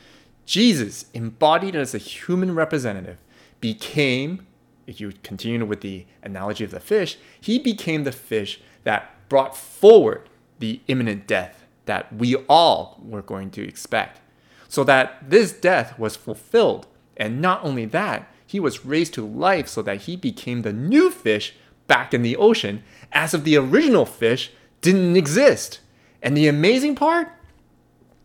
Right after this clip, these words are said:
We who have pisteuo, the faith and faithfulness in Jesus, are also united with him and belong to God.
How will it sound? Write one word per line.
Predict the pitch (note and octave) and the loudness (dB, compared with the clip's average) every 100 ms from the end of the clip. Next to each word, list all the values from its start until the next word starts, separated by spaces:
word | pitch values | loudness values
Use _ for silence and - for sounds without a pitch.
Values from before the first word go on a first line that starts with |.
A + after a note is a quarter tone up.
| _ _ - _ | _ _ -20 _
We | D3 A#3+ C#4+ A3+ A2+ - _ | -4 2 4 4 0 -6 _
who | _ C#3+ | _ -6
have | B2 C3 - | -6 -8 -8
pisteuo, | A2 - - A3 A#3+ A#3 A#3 A#3 - _ | -10 -8 -6 -4 2 2 2 -2 -16 _
the | - | -20
faith | - - G#3+ A3 | -12 0 0 0
and | A2+ | -8
faithfulness | - F3 F3+ F3 E3+ - _ _ | -2 -4 -2 -6 -6 -10 _ _
in | A3 D4+ A#3 | 0 2 0
Jesus, | A#2+ G2+ A#2+ - _ _ _ | 0 -4 -6 -8 _ _ _
are | - C3+ - | -4 -4 -2
also | F3 G#3+ B3 | -2 0 -2
united | G#3 D3+ C#3 C3+ D#3+ G3+ G#3+ D#3+ D#3 - _ | -4 -4 -4 -4 -2 0 2 0 -2 -8 _
with | A#2 E3 - | -4 -4 -2
him | F#3+ C#4+ E3 - _ _ _ _ | 0 0 0 -6 _ _ _ _
and | C#3+ D#3+ E3 | -8 -6 -2
belong | F#3 F#3 G#3+ C4+ B3+ D3+ | -2 0 2 2 2 0
to | C#3 | -4
God. | A#2 G#2 F2 - | -6 -8 -10 -14